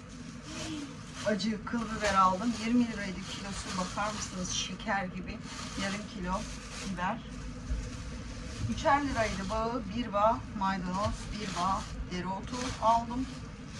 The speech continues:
E, bu ne? Evet. Şöyle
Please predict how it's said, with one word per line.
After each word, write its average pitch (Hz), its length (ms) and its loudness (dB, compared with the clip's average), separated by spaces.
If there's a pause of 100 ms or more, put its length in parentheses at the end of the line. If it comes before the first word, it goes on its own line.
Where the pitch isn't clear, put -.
(1500)
E, 220 40 2 (160)
bu 262 100 -2
ne? 269 140 0 (680)
Evet. - 160 -2 (840)
Şöyle 190 720 -2